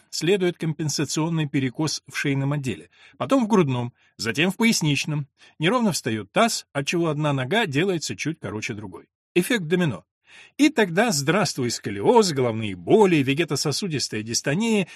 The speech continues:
тахикардия и другие болезни, до причин коих современная медицина никак докопаться не может.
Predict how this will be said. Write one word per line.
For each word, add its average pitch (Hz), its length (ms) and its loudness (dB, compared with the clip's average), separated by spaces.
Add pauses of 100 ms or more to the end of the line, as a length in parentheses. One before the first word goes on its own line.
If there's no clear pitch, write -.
тахикардия 185 720 -2
и 180 40 0
другие 175 320 -2
болезни, 95 480 -4 (200)
до 131 120 -6
причин 175 440 -2
коих 202 280 2
современная 104 600 -6
медицина 98 520 -2
никак 123 600 -4
докопаться 104 580 -10
не 95 140 -12
может. - 280 -12